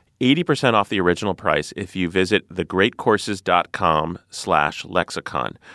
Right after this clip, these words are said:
The Great Courses happens to be celebrating their twenty-fifth anniversary right now and are offering a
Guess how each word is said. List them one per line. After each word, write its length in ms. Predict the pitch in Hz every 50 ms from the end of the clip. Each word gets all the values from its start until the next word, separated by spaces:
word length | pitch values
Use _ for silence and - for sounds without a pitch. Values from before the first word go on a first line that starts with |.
| - _
The 80 | - 107
Great 200 | - 120 123 117
Courses 480 | - 123 113 110 - 110 101 92 87
happens 440 | - - 113 110 104 - 113 101 -
to 80 | - 92
be 100 | 90 92
celebrating 600 | - - 95 87 87 80 82 80 85 82 85 85
their 280 | 87 87 80 80 80
twenty-fifth 580 | - - - 107 95 90 82 - - 82 - -
anniversary 640 | - - 82 82 82 107 123 135 - - 117 101 92 87
right 280 | 85 82 78 78 - -
now 380 | 87 82 80 80 80 80 - _ _ - - - - - - _ _ _ _ _
and 360 | 98 87 85 82 82 82 71 - _ -
are 300 | 92 98 92 87 87 -
offering 500 | - 110 120 - - 127 117 110 110 107 - -
a 320 | 95 90 90 87 85 85